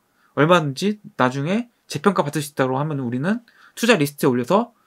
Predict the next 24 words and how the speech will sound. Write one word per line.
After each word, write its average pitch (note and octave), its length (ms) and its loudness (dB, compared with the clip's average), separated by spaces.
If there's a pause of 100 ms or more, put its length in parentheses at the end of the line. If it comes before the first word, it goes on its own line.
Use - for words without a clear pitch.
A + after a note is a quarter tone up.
(160)
지속적으로 D3+ 480 0
관찰할 D3 360 -2
필요가 C#3+ 240 -4
있다는 A#2 340 -6
거죠. A2+ 240 -18 (1500)
이런 A3 260 8
기업들 G#3 320 6
가운-, D3+ 280 2
가운데서는 D3+ 800 0 (360)
업종 G#3 380 6
자체가 D#3 400 2
이제 C3 80 4
소외되어 G#3 420 4
있는 C3+ 160 -4
경우도 B2+ 240 -4
있습니다. A2+ 460 -12 (300)
근데 F3 220 0
그 E3+ 120 2
업종이 D3 640 2 (380)
시대에 B3 400 6
완전 C#3 600 2 (840)
맞지 D3 280 2
않아서 A#2+ 460 0
뒤떨어져가지고 D3 880 4